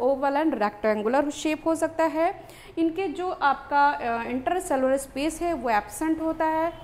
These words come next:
Vacuoles also absent in meristematic tissue। इनकी cells होती हैं,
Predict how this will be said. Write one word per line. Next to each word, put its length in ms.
Vacuoles 520
also 340
absent 520
in 240
meristematic 560
tissue। 260
इनकी 300
cells 340
होती 320
हैं, 140